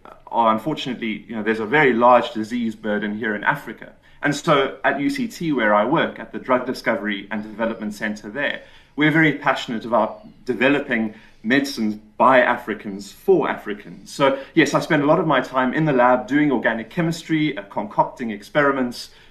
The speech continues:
and of course, there are computational aspects as well. We have a lot of meetings, we decide what molecules to design, we have collaborators all over the world. So it's, it's very exciting. I, I suppose you could think of it as maybe, um,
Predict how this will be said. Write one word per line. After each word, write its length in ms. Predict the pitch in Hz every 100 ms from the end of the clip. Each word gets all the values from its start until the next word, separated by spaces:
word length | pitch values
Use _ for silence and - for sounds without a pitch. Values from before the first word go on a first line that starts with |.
| _
and 220 | - 170 165
of 80 |
course, 300 | 151 143 127
there 240 | 131 120 113
are 80 | 104 -
computational 720 | - 127 - - 110 - 120 -
aspects 420 | 104 - 107 -
as 120 | 104
well. 160 | 107 101
We 80 |
have 120 | 107 101
a 40 |
lot 160 | 107 104
of 100 | 95
meetings, 640 | 117 110 120 110 107 107
we 100 | 92
decide 460 | 113 - 107 110
what 120 | 107 110
molecules 600 | 107 110 - 117 104 -
to 120 | 113
design, 460 | 107 107 107 107
we 80 | 101
have 260 | 104 101 - - _
collaborators 680 | - 131 123 123 113 113 117
all 180 | 117 113
over 140 | 107
the 80 | 101
world. 340 | 120 170 135
So 120 | - 151
it's, 180 | 147 - - -
it's 120 | 170 170
very 240 | 202 185
exciting. 540 | - - 185 175 208
I, 100 | 196 -
I 120 | 170
suppose 320 | 165 - 196
you 60 | 165
could 180 | 139 127
think 180 | 131 127
of 100 | 113
it 100 | 113
as 240 | 110 -
maybe, 380 | 127 127 127 117
um, 160 | 110